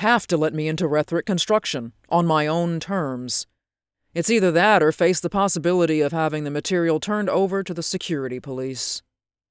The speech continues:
"And once you're in, once Rethrick agrees to your demands?"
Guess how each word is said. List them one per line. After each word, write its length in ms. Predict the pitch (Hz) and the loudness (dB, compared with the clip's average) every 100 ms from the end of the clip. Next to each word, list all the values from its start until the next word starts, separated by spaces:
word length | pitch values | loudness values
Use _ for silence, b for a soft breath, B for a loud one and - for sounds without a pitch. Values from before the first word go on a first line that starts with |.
| _ _ _ _ _ _ _ - | _ _ _ _ _ _ _ -4
"And 200 | 190 196 | 0 2
once 280 | 262 254 | 0 -2
you're 420 | - 240 220 196 170 b _ _ _ _ - | -2 0 2 0 -2 b _ _ _ _ -2
in, 520 | 220 147 117 117 117 _ _ _ _ _ _ _ - | 0 0 -4 -12 -14 _ _ _ _ _ _ _ -2
once 360 | 180 202 - | 2 2 0
Rethrick 480 | 147 180 - 160 - | 0 0 0 -4 -2
agrees 580 | 156 165 170 190 214 208 | -2 0 0 0 -4 -2
to 100 | 185 | 2
your 160 | 160 | 2
demands?" 760 | 156 156 147 170 233 285 - - | 4 2 0 -2 -6 -8 -10 -12